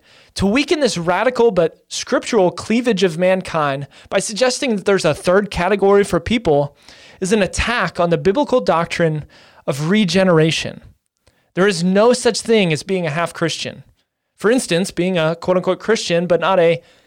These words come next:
spirit-baptized Christian. Being a Christian, but not accepting Christ as Lord, or being a Christian, but living a life continually characterized by being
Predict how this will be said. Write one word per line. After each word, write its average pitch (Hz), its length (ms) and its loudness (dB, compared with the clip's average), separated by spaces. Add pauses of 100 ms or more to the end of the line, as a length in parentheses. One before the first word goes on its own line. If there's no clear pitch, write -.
spirit-baptized 202 1300 -2
Christian. - 520 -8 (540)
Being 170 160 0
a 156 60 -2
Christian, 202 500 0
but 185 120 2
not 190 300 0 (260)
accepting 208 640 -2
Christ 190 540 0
as 170 220 -2
Lord, 175 460 2 (100)
or 165 200 2
being 165 260 0
a 180 60 0
Christian, 190 480 -2
but 175 300 2 (340)
living 240 320 0
a 233 60 4
life 196 360 2
continually 196 600 0
characterized 147 880 0
by 147 120 0
being 151 480 -4